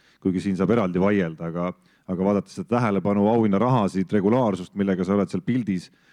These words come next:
pluss siis võimalusi võita maailma esinumbreid ja nii edasi, nii edasi, et, äh, mõeldes,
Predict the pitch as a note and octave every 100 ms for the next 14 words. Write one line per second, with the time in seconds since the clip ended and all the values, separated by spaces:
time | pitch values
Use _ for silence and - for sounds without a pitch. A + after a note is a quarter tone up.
0 | _ A2+ G#2+ G2+ F#2+ A#2+ G#2+ F#2+ F#2 G2
1 | G2 G2 G#2+ A2+ - A2 A#2 G#2 A2 A2+
2 | A2+ A2+ G2 F#2 F2 - F#2+ G2+ A#2 F#2+
3 | F2+ F#2 A2 F2+ F2 G2 - B2 - _
4 | _ - G#2+ F#2+ F#2